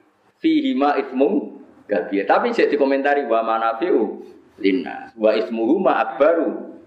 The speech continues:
min nafi'u. Iku ana sahabat sing kok rugen-rugen iku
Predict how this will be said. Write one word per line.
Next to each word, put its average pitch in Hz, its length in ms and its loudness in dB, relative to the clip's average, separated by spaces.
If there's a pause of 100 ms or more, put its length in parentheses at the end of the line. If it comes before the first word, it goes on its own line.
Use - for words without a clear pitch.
(280)
min 98 160 2
nafi'u. - 400 -6 (1300)
Iku 110 140 -4 (120)
ana 131 60 -2
sahabat - 400 -2
sing 247 80 0
kok 220 160 2
rugen-rugen 104 480 -2
iku - 100 0